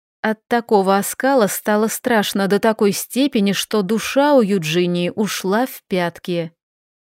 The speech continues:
«Ты уезжаешь». «Никуда я не уезжаю».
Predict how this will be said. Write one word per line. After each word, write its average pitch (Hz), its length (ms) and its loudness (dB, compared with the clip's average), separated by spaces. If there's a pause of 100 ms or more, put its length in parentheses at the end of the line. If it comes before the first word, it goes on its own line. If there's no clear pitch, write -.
(180)
«Ты 190 300 4
уезжаешь». 190 1160 4 (680)
«Никуда 285 540 6
я 294 160 6
не 233 140 4
уезжаю». 214 840 4